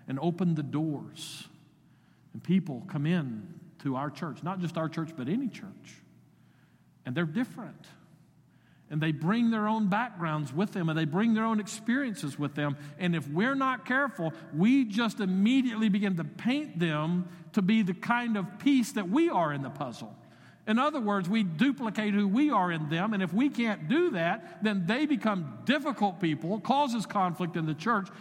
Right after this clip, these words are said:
and most of those people will bounce off of the edge of the church out into Nowheresville, often giving up on God totally because of their experience with God's people. We have to respect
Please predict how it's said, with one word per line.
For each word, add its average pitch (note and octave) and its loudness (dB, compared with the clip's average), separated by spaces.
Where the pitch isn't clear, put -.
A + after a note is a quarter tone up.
and E3+ 0
most C4+ 2
of C#4 -4
those B3 2
people F3+ 0
will D3 0
bounce G3 0
off A#3 2
of G#3+ -4
the G3 0
edge F#3+ 0
of F3+ 0
the F3 -2
church D3 -4
out G#3 0
into F3 0
Nowheresville, B2+ -2
often D3 0
giving C#3 -2
up D3 -4
on B2+ -8
God B2 -4
totally A2 -4
because A#2+ -6
of A2 -6
their A#2 -6
experience A#2 -10
with G#2 -12
God's G2+ -12
people. - -18
We A#2 -2
have D3+ -2
to D#3 -4
respect C#3 -6